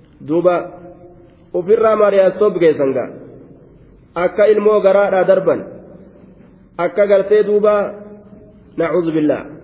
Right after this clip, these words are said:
Ni'maa Rabbitti mee akka itti kafran gad ilaali. Warra ilmoo sanis dhabee waan sanillee kufee, jaarsallee dhabee,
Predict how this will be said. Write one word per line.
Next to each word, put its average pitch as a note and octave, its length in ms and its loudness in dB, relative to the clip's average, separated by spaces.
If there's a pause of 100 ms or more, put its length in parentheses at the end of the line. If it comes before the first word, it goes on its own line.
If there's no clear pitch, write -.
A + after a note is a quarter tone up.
(160)
Ni'maa G3+ 400 2
Rabbitti F#3 400 -2
mee G3 120 2
akka G3 240 0
itti F#3 80 -6
kafran F3+ 340 2
gad D3+ 140 0
ilaali. C3+ 420 -4 (1600)
Warra G3+ 320 4 (200)
ilmoo G#3 400 4
sanis G3+ 300 2
dhabee G3+ 260 2 (120)
waan G3+ 280 2
sanillee G3+ 400 2
kufee, F#3+ 300 2 (1500)
jaarsallee F#3 540 4
dhabee, G3+ 280 2